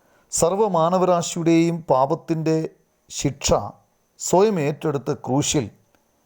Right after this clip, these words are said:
നമുക്ക് പകരമായി യാഗമായി തീർന്നു. മൂന്നാം ദിവസം മരിച്ചവരുടെ ഇടയിൽ നിന്നും ഉയർത്തെഴുന്നേറ്റു. അവനിലുള്ള വിശ്വാസത്തിലൂടെ നരകശിക്ഷയിൽ നിന്ന് വിടുവിക്കപ്പെടുന്നു. നമ്മുടെ തലയിലെ മുടി നമുക്ക്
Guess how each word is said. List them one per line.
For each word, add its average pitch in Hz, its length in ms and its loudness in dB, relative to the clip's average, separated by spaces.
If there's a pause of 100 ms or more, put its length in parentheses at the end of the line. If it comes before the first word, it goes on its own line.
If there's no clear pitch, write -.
(320)
നമുക്ക് 202 300 0
പകരമായി 139 560 2
യാഗമായി 117 480 0
തീർന്നു. 98 420 -12 (560)
മൂന്നാം 113 360 0
ദിവസം 131 540 -4 (600)
മരിച്ചവരുടെ 180 680 0
ഇടയിൽ 143 240 2
നിന്നും 127 260 -6
ഉയർത്തെഴുന്നേറ്റു. 104 720 -6 (880)
അവനിലുള്ള 233 420 0
വിശ്വാസത്തിലൂടെ 170 1080 0 (300)
നരകശിക്ഷയിൽ 123 760 -2
നിന്ന് 107 520 -8
വിടുവിക്കപ്പെടുന്നു. - 680 -10 (920)
നമ്മുടെ 127 260 2
തലയിലെ 170 300 2
മുടി 185 220 -2
നമുക്ക് 180 500 0